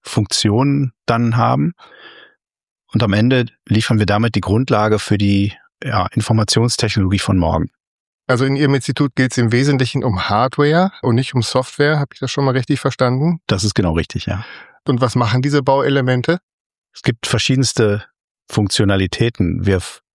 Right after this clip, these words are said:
Speaker 1: forschen an neuartigen Transistoren. Das sind die kleinsten Schalter, die in jedem Mikrochip eingebaut sind. Mit der Photonik arbeiten wir, damit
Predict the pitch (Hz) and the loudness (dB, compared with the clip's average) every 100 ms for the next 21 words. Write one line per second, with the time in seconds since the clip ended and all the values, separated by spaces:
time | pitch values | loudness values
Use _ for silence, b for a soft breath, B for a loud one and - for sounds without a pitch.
0 | - - 113 113 - 107 113 98 98 98 | -12 -2 0 2 0 0 0 2 2 0
1 | - 131 101 101 107 101 95 - - 98 | -2 0 2 2 0 0 -2 -2 -2 -2
2 | 95 - - 98 123 139 104 - 101 - | 0 -2 -2 0 2 2 0 0 -2 0
3 | 101 - 98 101 120 - 95 - 104 120 | -2 -2 -2 -2 -2 -2 -2 0 0 0
4 | 127 113 104 101 - 101 95 98 101 95 | 0 0 0 0 0 -2 0 0 0 0
5 | 107 - 135 - 113 - 117 120 139 127 | 0 -2 -2 -2 -2 -2 -2 -2 0 -2
6 | - 139 131 B B B B B B B | 0 0 -2 B B B B B B B
7 | B _ _ _ - 107 - - - 110 | B _ _ _ -2 0 -2 -14 -4 -2
8 | - 107 - 107 135 127 - 113 117 117 | 0 -2 0 2 2 2 0 0 0 0
9 | 107 110 107 101 104 101 | 0 2 2 2 0 -2